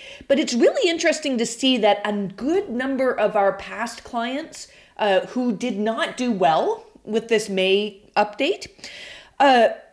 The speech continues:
and saw significant drops with this update, were sites that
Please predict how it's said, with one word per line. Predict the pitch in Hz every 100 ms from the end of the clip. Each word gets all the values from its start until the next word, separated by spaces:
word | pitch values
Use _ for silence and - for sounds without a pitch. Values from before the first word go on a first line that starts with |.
| _ 254
and | 226
saw | - 233 208
significant | - 190 208 214 208 190
drops | 180 170 170
with | 220 220
this | 240 -
update, | 233 - 285 320 - - -
were | 226 277
sites | - - 294 392 -
that | - 370 339